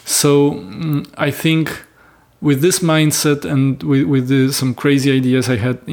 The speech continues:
in mind, and with some, some, of course, feedback from my friends and other artists who I, who I, I was working with, I, I came up with this idea of, uh, you know, turning this sentence into a short film.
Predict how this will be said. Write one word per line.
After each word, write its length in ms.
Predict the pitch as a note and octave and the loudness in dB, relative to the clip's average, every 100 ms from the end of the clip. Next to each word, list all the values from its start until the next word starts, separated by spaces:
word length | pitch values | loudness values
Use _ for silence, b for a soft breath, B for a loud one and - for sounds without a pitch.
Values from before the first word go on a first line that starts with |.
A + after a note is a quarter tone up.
| D3+ | -4
in 140 | D3+ C3 | 0 2
mind, 420 | B2 A#2+ A#2+ B2 | 4 2 2 2
and 200 | C3+ A#2+ | 0 0
with 160 | C3 B2 - E3 C#3 | 0 -2 -6 -6 -2
some, 300 | - B2+ - | -2 -2 -2
some, 420 | - B2+ B2 C3 | -2 2 2 0
of 120 | - - | -4 -2
course, 220 | C3 B2 | -2 0
feedback 340 | D3 C3+ C3 | -2 0 -2
from 300 | B2+ C3+ C3 | 0 0 0
my 140 | C3 B2 | 0 -2
friends 500 | - B2+ B2+ B2+ C3 | -2 0 2 0 -2
and 180 | C3 | -2
other 420 | C3 C3+ C3 C3 C3 D#3+ C#3+ | 0 2 2 2 -2 -4 -2
artists 460 | C3+ A#2+ C#3+ - | -2 -2 -4 -2
who 160 | - C3 | 0 0
I, 40 | |
who 400 | B2+ C3 C#3+ A3+ | 0 -2 -4 -2
I, 280 | F3+ C#3 - | -2 -2 0
I 20 | |
was 180 | B2+ B2+ | 0 2
working 340 | E3 F#3+ E3 C3 | 2 2 2 2
with, 220 | B2+ - B B B B B - | 0 -4 B B B B B -2
I, 260 | C#3+ - | -2 0
I 60 | C#3+ | 0
came 260 | D3 C#3+ | 2 2
up 200 | C3+ C3 | 2 0
with 200 | E3 C3+ C3 | 0 2 2
this 160 | C#3 | 2
idea 360 | C3+ B2+ C3 B2+ B2+ - | 0 2 2 2 -2 -6
of, 360 | C#3+ B2+ - - G#3 - | -6 -6 -10 -18 -18 -14
uh, 180 | - C#3+ C#3+ b b b - | -12 -12 -16 b b b -2
you 80 | |
know, 260 | C3 C3+ D3+ F#3 - - - _ _ | 0 0 -2 -8 -18 -20 -20 _ _
turning 320 | E3+ E3+ D#3+ | 0 2 2
this 160 | C#3 C3+ | 2 0
sentence 560 | E3 D3+ C#3 C#3+ C#3 | 0 0 2 0 0
into 420 | E3 C3+ C#3 C3+ C#3+ | -2 -2 -2 -2 -2
a 60 | |
short 260 | - C#3+ C3 | -2 -2 -2
film. 420 | - E3+ A#3+ A#3 | -2 -2 -2 -6